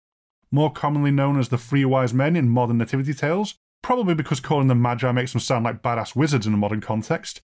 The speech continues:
Herod approached them under the guise of just wanting to check in. You know, cool child of destiny, going to replace the current king on an existential level that threatens to erase all of his worldly might. I can come visit the baby too, right?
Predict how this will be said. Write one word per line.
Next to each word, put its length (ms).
Herod 320
approached 400
them 80
under 120
the 120
guise 380
of 120
just 280
wanting 180
to 80
check 280
in. 160
You 180
know, 440
cool 240
child 260
of 100
destiny, 600
going 200
to 80
replace 320
the 60
current 340
king 240
on 80
an 140
existential 560
level 220
that 120
threatens 360
to 80
erase 360
all 180
of 60
his 140
worldly 340
might. 520
I 100
can 120
come 120
visit 240
the 80
baby 240
too, 260
right? 280